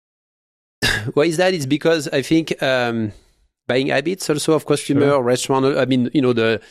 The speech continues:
Speaker 1: through the pandemic, the restaurants, you know, were
Speaker 2: The
Speaker 1: totally, I mean,
Speaker 2: restaurants
Speaker 1: as you
Speaker 2: went
Speaker 1: know, when
Speaker 2: quiet and the
Speaker 1: they were
Speaker 2: consumer
Speaker 1: quiet,
Speaker 2: business,
Speaker 1: so
Speaker 2: yeah.
Speaker 1: the,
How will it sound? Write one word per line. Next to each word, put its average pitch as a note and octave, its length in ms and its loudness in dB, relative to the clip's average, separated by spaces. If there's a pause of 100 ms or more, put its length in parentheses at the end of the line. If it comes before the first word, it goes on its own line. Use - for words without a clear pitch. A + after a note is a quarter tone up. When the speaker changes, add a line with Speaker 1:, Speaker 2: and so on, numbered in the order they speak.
(120)
Speaker 1:
through D3 140 2
the C#3 80 4
pandemic, C#3 380 0
the A#2+ 80 0
restaurants, B2 560 0
you C3 120 -2
know, A#2 380 0
were A2 180 0
Speaker 2:
The G#2+ 60 0
Speaker 1:
totally, A#2+ 240 -2
I - 20 0
mean, - 100 0
Speaker 2:
restaurants B2 420 0
Speaker 1:
as A#2 80 2
you A#2+ 40 2
Speaker 2:
went A#2+ 100 4
Speaker 1:
know, A#2+ 160 2
when B2 140 0
Speaker 2:
quiet C3+ 260 0
and A#2+ 160 2
the A2+ 40 2
Speaker 1:
they A2 40 4
were G#2+ 60 2
Speaker 2:
consumer A#2 400 0
Speaker 1:
quiet, B2+ 240 0
Speaker 2:
business, B2+ 260 0
Speaker 1:
so B2 300 2
Speaker 2:
yeah. C3 60 -2
Speaker 1:
the, A2 280 -2